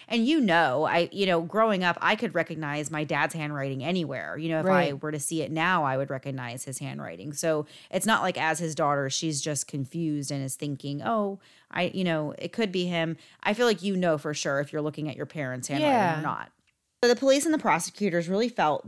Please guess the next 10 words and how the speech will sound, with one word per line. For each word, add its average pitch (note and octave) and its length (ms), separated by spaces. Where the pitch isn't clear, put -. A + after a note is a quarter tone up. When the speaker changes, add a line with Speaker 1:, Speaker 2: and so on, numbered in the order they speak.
Speaker 1:
that E3+ 200
they A3 100
had B3 180
enough F#3 420
to E3 500
arrest E3+ 480
Daryl D3 440
for E3 320
Paul's D3 360
murder. C#3+ 480